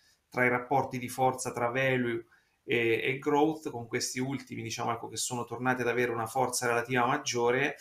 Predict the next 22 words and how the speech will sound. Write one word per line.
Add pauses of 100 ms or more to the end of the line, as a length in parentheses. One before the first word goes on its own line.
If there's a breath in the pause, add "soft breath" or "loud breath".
(320 loud breath)
e
quindi
forse
in
questo
momento,
guardando
un
po'
i
grafici,
guardando
un
po'
l'andamento
delle
quotazioni,
mi
viene
da
pensare
che,